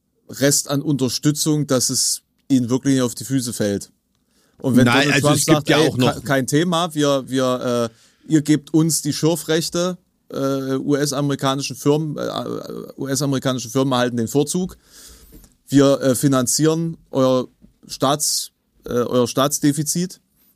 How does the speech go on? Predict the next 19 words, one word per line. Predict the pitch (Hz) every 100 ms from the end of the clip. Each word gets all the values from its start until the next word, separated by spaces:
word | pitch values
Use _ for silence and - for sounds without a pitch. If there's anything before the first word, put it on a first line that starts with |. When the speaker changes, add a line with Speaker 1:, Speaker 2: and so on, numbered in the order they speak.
| -
Speaker 1:
Dafür | 131 135
bekommen | 120 113 139 139
wir | 131
mehr | 123 127
Basen | 123 120 135 151 185 208 _ _ _ _ _ _ _
und | 147 143
irgendwelche | 151 160 143 139
anderen | 135 160 165
Sachen. | 160 165 165
Ihr | 135
seid | 135 139 139
dann | 135 131 -
more | 131 131 143
attached | 135 - 139 - - - _ _ _ _ _ _ _
to | -
U | 131 135
S | 135 -
A." | 131
Speaker 2:
Hm. | 139 185